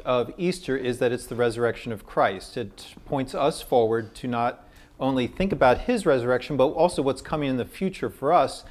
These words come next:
the life after death. It's very hard, however, to talk about life after death in the West because you first have to talk about death, and that's not something that we really like to do. You've probably heard Benjamin Franklin's adage that there are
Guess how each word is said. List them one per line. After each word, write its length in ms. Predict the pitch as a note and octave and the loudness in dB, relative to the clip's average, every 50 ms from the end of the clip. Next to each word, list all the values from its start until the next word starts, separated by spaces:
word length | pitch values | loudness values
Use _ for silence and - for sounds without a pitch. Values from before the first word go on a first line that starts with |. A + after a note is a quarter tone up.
| - - - - - | -20 -20 -20 -12 -2
the 100 | - C3+ | 0 2
life 300 | C3 C#3 D3 D#3 C#3+ - | 4 4 4 2 2 0
after 320 | C#3 C3 B2+ C3 - B2 | 0 0 0 0 -6 -10
death. 540 | A2+ A2+ D#3 D#3 A2+ F#2 - - - - - - - _ _ _ _ - - - - - - _ - - | -6 -4 -2 -2 -2 -4 -6 -10 -20 -20 -20 -20 -20 _ _ _ _ -20 -20 -20 -20 -20 -20 _ -20 -20
It's 140 | - - - | -20 0 4
very 160 | E3 E3+ F3+ | 4 4 4
hard, 400 | D#3 - - - G#3 G3+ G3+ D#3+ | 2 0 4 4 6 6 6 2
however, 420 | - - C3+ A#2 A2 A2 A2 B2 | 0 0 2 2 2 2 0 -2
to 80 | A#2+ B2 | -4 -4
talk 380 | A#2+ - - - F3 G3 F#3+ - | -8 -8 -2 0 0 0 0 -2
about 280 | C#3 B2 A#2+ A#2 B2 | 0 0 0 0 0
life 220 | A#2 A#2 A#2+ A2 - | 0 -2 -2 -2 -4
after 260 | A#2 G#2+ - - A#2 | -6 -6 -6 -8 -8
death 320 | G2 A2 A#2 A2 - - | -6 -4 -6 -6 -6 -8
in 100 | B2 A#2 | -10 -10
the 60 | A2 | -8
West 440 | G2+ G2+ A2 A2+ C3 D3+ - - - - - - - - - - - - - | -6 -4 -4 -4 -4 -4 -6 -12 -16 -20 -20 -20 -20 -20 -20 -20 -20 -12 -8
because 240 | - F3 - E3 - | -4 0 0 0 0
you 60 | E3+ | -2
first 260 | - - B3 A#3+ - | 0 0 0 0 2
have 140 | - F3+ F3+ | 0 0 0
to 100 | F3+ F3 | -2 -8
talk 300 | - - - E3 - - | -14 -4 -4 -4 -2 -2
about 360 | D#3 - C#3 C3+ C3 C3 C3 | -2 0 2 2 2 0 -2
death, 320 | - C#3 A#2+ A2 G#2+ G#2+ - | -2 0 2 2 0 -2 -6
and 140 | D3+ B2+ B2+ | -8 -6 -6
that's 220 | C#3 D3 - - | -6 -8 -8 -10
not 180 | D#3+ D3 C3 - | -10 -10 -8 -8
something 380 | - C#3+ A#2+ - - B2+ A#2 | -10 -10 -10 -8 -8 -8 -6
that 120 | A2+ B2 B2+ | -8 -6 -6
we 360 | A#2 A#2 A#2+ A#2 A#2 G#2+ - - - | -4 -4 -4 -4 -6 -8 -12 -18 -8
really 220 | A#2 A2 A2 A#2 | -6 -4 -4 -4
like 240 | A2 G#2+ G2+ G2+ - | -4 -6 -8 -8 -12
to 100 | - - | -14 -16
do. 400 | A2+ A#2 C#3+ C#3 A#2 F#2+ F2+ F2+ - - - - - - - - _ _ - - | -8 -6 -4 -4 -4 -4 -6 -10 -16 -18 -20 -20 -20 -20 -20 -20 _ _ -12 -8
You've 140 | B2+ A#2 | -8 -8
probably 300 | - - D#3+ D#3 D3 D3 | 4 6 6 8 8 6
heard 240 | B2+ B2+ D#3 D3 C3+ | 4 4 2 4 4
Benjamin 340 | D3+ D3 D3 C3+ C#3 D3 C3+ | 2 2 0 0 -2 -4 -4
Franklin's 460 | C3+ - D3 C#3 A#2 - C3+ B2 - | -4 -4 -4 -4 -2 -4 -4 -4 -2
adage 480 | - C#3+ C3+ C3+ B2 B2 A2+ F#2 - - | 0 2 2 2 2 0 -4 -6 -10 -8
that 160 | - B2 A#2 | -8 -6 -2
there 240 | - B2 B2 C3+ C3+ | 0 0 0 0 0
are 300 | A#2+ A#2+ B2 A#2+ A2+ | 0 2 2 0 -2